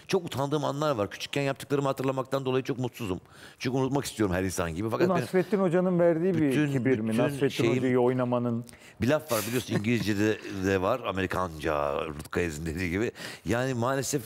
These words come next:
Speaker 1: insanlar böyle, e, utandık, u-, bi-, yani keşke bilgi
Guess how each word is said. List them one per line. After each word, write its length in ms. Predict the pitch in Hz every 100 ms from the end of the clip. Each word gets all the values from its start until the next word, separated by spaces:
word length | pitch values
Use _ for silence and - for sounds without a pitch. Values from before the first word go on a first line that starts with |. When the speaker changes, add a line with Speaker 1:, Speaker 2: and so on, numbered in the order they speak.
| -
Speaker 1:
insanlar 520 | 123 117 123 135 131
böyle, 280 | 123 135 147 - - - - -
e, 280 | 113 117 120 - - - _ _ _ _ - _ _ _ _ -
utandık, 480 | 110 156 160 175 156
u-, 120 | 147 135 127 117
bi-, 160 | -
yani 180 | 113 107 -
keşke 320 | 196 - 147
bilgi 400 | 156 156 190